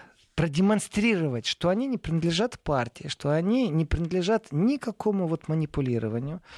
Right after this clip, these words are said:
И из них огромное количество людей —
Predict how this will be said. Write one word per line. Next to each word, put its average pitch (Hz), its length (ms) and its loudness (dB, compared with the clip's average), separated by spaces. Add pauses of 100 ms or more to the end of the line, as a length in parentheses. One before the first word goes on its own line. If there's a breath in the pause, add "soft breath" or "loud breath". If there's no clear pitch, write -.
(240 loud breath)
И 196 120 2
из 208 300 -2
них 240 260 0
огромное 190 960 0
количество 156 540 -4
людей — 151 320 0